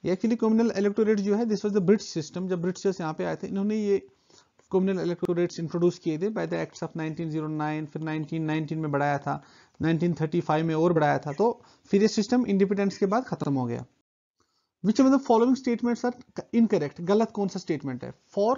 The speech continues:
qualifying to the Lok Sabha, a person must have, must be at least twenty-five years of age। For qualifying to the Lok Sabha, a person must be at least twenty-five years of age।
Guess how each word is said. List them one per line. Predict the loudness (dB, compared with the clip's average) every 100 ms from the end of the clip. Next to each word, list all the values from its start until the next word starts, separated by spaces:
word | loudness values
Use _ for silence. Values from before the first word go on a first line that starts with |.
| -4 -4
qualifying | 0 0 0 2 2 0
to | -2
the | 0 2
Lok | 0 0
Sabha, | -2 -2 -4 -8 _ _ _ _ _ -12
a |
person | -2 0 2 0
must | 0 -2 -4 -18 -12 -6
have, | -2 -2 -4 _ -20 _ _ _ _ -4
must | -4 -2 -2
be | 0 0
at | -2
least | -2 -4 -6 -20 -20 _ -4
twenty-five | -2 -2 -4 -4 0 0 2
years | 0 -2
of | -6 -8 -6 -4
age। | -2 -4 -6 -16 _ _ _ _ _
For | -2 -2
qualifying | 0 2 2 0 0 0 -2 -2
to | -2
the | -2 -4 -10 _ _ _ _ _ _ _ _ _ -6
Lok | 0 0 2
Sabha, | 0 0
a | 0
person | -2 -2 -2
must | -2 -4 -4
be | -4
at | -4 -6
least | -8 -6
twenty-five | -6 -6 -6 -2 0 0
years | 0 -2
of | -6 -4
age। | -4 -4